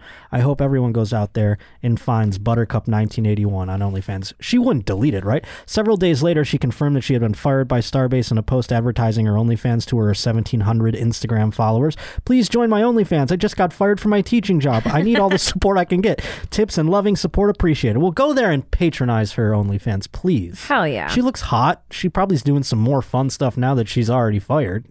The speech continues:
Speaker 1: you know?
Speaker 2: Oh, yeah. She really
Speaker 1: Definitely
Speaker 2: turned it up
Speaker 1: up
Speaker 2: a
Speaker 1: the game.
Speaker 2: notch.
Speaker 1: Kink, kink, kink. You probably get in there and get a little discount action.
Speaker 2: She's got recess clips.
Speaker 1: <laughs>
Speaker 2: "I'm just sliding on the swing."
Speaker 1: <laughs> In the, I wonder if she did do theme stuff.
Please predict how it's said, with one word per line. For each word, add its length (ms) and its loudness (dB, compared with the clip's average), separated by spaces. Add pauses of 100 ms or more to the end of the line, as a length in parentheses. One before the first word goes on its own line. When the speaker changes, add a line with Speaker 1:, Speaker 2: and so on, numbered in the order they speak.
(100)
Speaker 1:
you 160 0
know? 280 0
Speaker 2:
Oh, 160 2
yeah. 220 2
She 200 -2
really 200 2
Speaker 1:
Definitely 300 0
Speaker 2:
turned 120 -2
it 0 -
up 120 0
Speaker 1:
up 60 -6
Speaker 2:
a 40 -2
Speaker 1:
the 80 2
game. 100 2 (260)
Speaker 2:
notch. 140 -4
Speaker 1:
Kink, 160 -4
kink, 160 -2
kink. 220 -2
You 100 -4
probably 260 2
get 140 2
in 100 2
there 160 2
and 80 0
get 100 0
a 40 0
little 180 2
discount 500 0
action. 320 -2
Speaker 2:
She's 80 -2
got 220 0
recess 400 0
clips. 440 0 (160)
Speaker 1:
<laughs> 160 0
Speaker 2:
"I'm 220 2
just 220 -4
sliding 440 0
on 120 -4
the 80 -4
swing." 800 -6
Speaker 1:
<laughs> 760 -2
In 140 2
the, 180 2
I 140 0
wonder 200 0
if 60 0
she 120 -6
did 180 -2
do 140 0
theme 320 -2
stuff. 340 -12